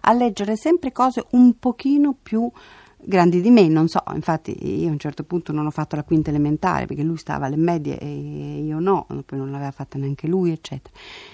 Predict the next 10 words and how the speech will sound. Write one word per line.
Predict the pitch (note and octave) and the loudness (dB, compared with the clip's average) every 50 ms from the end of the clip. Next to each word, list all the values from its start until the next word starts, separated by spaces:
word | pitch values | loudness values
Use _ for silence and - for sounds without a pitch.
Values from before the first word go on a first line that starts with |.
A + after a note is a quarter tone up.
| - - | -10 -4
E | - D4+ C#4 | -2 -2 0
quindi, | - - D4+ E4 F4+ F4+ D#4 C#4+ C4 | 2 2 6 8 8 8 8 6 2
per | - A#3+ | 0 0
esempio, | A3+ A3+ G#3+ A#3 A3+ - G#3+ | 0 0 0 -2 0 0 0
anche | G#3+ A3 G#3 A3 | 0 0 -2 -2
perché | F#3 G3 F#3 - F#3+ | -4 -6 -4 -4 -4
a | F#3+ - | -4 -4
casa | - G3+ G3+ G#3 G#3+ G#3+ G#3+ G3+ | -4 -4 -4 -2 -2 -2 0 2
mio | G3 F#3 F3+ F3 | 2 2 2 2
padre, | - E3+ E3+ F3 F3+ F3 F3+ F3+ F#3+ F3+ | -2 -4 -4 -2 -4 -2 -2 -2 -2 -2